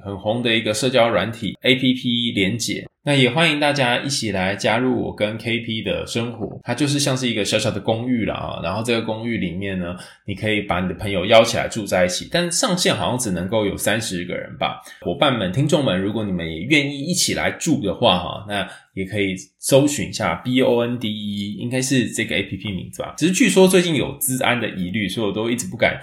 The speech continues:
打开那个照片存取。但光是玩那个换衣服啊，然后还有在海上漂流的过程，我就觉得，嗯，很好玩，还蛮舒服的。然后每天可以改变你现在在睡觉啊、吃饭啊，还是你现在正在装死什么的，呃，有很多很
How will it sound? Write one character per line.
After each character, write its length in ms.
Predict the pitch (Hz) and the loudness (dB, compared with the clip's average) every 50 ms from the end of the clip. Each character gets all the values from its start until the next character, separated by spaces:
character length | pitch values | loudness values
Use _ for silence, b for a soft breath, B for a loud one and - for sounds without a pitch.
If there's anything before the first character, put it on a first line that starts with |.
| B B | B B
打 180 | 82 82 92 | -4 -4 -4
开 220 | - - 117 113 113 | -2 0 0 0 2
那 80 | 113 | 2
个 100 | 104 92 | 0 2
照 240 | 92 - 131 101 92 | 4 6 6 6 6
片 240 | - - 120 104 101 | 4 -2 -2 -4 -4
存 220 | - - 90 90 - | -6 -6 -6 -6 -6
取。 180 | - - - - | -8 -8 -4 -2
但 200 | 156 151 151 147 | 0 0 4 8
光 220 | 156 165 175 180 | 8 8 10 8
是 280 | 180 180 180 160 151 139 | 6 6 6 6 6 4
玩 360 | - 117 117 107 101 107 110 | 4 6 6 6 6 4 0
那 80 | 120 117 | -2 -2
个 140 | 117 113 113 | -2 -2 0
换 260 | - 139 131 123 117 | 2 2 2 2 2
衣 60 | 123 | -2
服 280 | 123 - - 101 90 85 | -4 -6 -6 -6 -2 -2
啊， 220 | 85 85 85 82 | 0 0 0 0
然 140 | 85 92 95 | 0 0 0
后 100 | 104 101 | 0 0
还 140 | 101 101 95 | 0 2 0
有 80 | 92 90 | 0 0
在 100 | 90 90 | 0 -2
海 140 | 92 87 | -2 -4
上 220 | - - 117 113 113 | -4 -4 -4 -4 -2
漂 200 | - - 117 120 | 2 2 2 2
流 160 | 113 95 90 | 2 0 -2
的 160 | 82 80 87 90 | -2 -2 -4 -4
过 220 | - 143 127 113 | -2 0 0 0
程， 140 | - - 82 | -2 -4 -8
我 60 | - - | -8 -8
就 60 | 110 | -8
觉 220 | 110 - 80 73 | -6 -6 -6 -6
得， 60 | 123 117 | -4 -6
嗯， 180 | 117 104 85 82 | -6 -6 -6 -6
很 120 | 87 95 | -8 -8
好 120 | 95 95 85 | -6 -6 -6
玩， 220 | 87 85 82 87 - B B B B | -4 -6 -6 -8 -10 B B B B
还 100 | 98 98 | -6 -2
蛮 200 | 104 101 107 117 | -2 -2 -2 -2
舒 200 | - 117 120 123 | -2 -4 -4 -4
服 220 | 123 - 95 92 | -4 -8 -12 -12
的。 160 | - - - | -12 -12 -8
然 100 | 87 90 | -6 -4
后 80 | 104 113 | -4 -4
每 120 | 110 101 | -4 -4
天 180 | 98 117 123 120 | -2 -2 -4 -2
可 120 | - 110 | 0 0
以 100 | 104 104 | 0 2
改 180 | - 98 76 73 | 2 2 0 0
变 260 | - 110 101 92 90 B B B B B | 0 0 0 0 0 B B B B B
你 80 | - | -6
现 160 | 90 - 104 101 | -4 -2 -2 -2
在 40 | |
在 100 | 95 110 | 0 0
睡 220 | 107 - 123 110 - | 0 0 0 0 2
觉 180 | - 117 104 | 4 6 6
啊、 160 | 98 85 85 92 | 6 6 4 2
吃 240 | - - 117 113 | 0 0 -2 -2
饭 260 | 107 117 113 107 101 95 | 2 2 2 2 2 0
啊， 140 | 90 85 | -2 -2
还 100 | 87 92 | -2 -4
是 200 | 95 101 107 127 | -4 -4 -2 -4
你 80 | 113 104 | -4 -4
现 300 | 104 - - 127 117 107 | -2 0 2 2 2 2
在 180 | 113 113 107 104 | 4 4 4 4
正 100 | 107 107 | 2 -2
在 100 | 107 101 | -2 0
装 300 | - 110 98 101 113 113 | 2 2 2 2 2 0
死 240 | - - 101 90 | -2 -2 -4 -4
什 140 | 82 - - | -6 -6 -8
么 80 | - - | -10 -12
的， 120 | - - - | -12 -10 -8
呃， 120 | 98 98 | -6 -4
有 120 | 101 98 98 | -2 -2 -2
很 120 | 101 107 | -2 -2
多 220 | 95 120 117 110 104 | 0 0 0 0 0
很 180 | 95 87 82 | -2 -4 -6